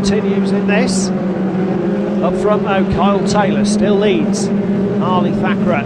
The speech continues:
in second. Mackenzie is now third. Lockwood's dropped back to fourth. Fifth is number three, Liam Rennie. Then Tomlin, uh, then, uh, eight oh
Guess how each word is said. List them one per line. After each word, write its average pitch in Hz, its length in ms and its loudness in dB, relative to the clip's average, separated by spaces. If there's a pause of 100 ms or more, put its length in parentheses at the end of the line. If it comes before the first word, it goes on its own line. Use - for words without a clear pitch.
in 190 460 0
second. 202 600 0
Mackenzie 208 600 0
is 202 100 -2
now 185 240 0
third. 208 680 2 (1080)
Lockwood's 185 400 -2 (100)
dropped 190 260 0
back 190 220 0
to 202 100 0 (160)
fourth. 196 380 0 (3000)
Fifth - 220 -2
is - 160 -2
number 180 280 -2
three, 185 260 0
Liam 185 300 0
Rennie. 180 280 2
Then 170 240 0
Tomlin, 185 640 0
uh, 165 240 -2
then, 190 360 -2
uh, 180 240 -2
eight 190 280 -4
oh 180 100 0